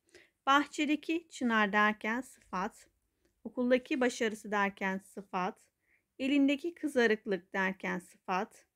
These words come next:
kendi seviyesindeki insanlar derken sıfat görevlerinde kullanılmış.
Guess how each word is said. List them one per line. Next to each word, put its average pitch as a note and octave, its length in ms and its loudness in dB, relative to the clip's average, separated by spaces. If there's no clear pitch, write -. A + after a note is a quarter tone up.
kendi D4+ 320 4
seviyesindeki C#4 840 0
insanlar C4+ 760 2
derken G#3 560 0
sıfat - 460 -6
görevlerinde A3 760 2
kullanılmış. G#3 800 -2